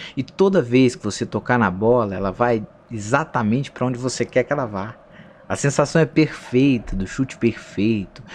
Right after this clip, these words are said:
com aqueles aplausos da torcida gritando seu nome,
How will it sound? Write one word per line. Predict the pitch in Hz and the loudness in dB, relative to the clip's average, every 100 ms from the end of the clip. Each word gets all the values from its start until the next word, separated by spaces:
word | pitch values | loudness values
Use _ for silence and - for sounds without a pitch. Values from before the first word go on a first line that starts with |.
| - - | -16 -8
com | - | -2
aqueles | 139 123 107 | 0 0 0
aplausos | 95 _ 101 101 110 104 95 87 85 92 - | -4 _ -2 2 2 2 -2 -6 -12 -16 -8
da | 90 | -8
torcida | - 92 - - - 95 | -6 -10 -10 -10 -8 -6
gritando | 95 92 - 110 104 | -6 -8 -6 -4 -4
seu | - 101 | -6 -8
nome, | 87 90 101 101 90 | -6 -8 -6 -6 -8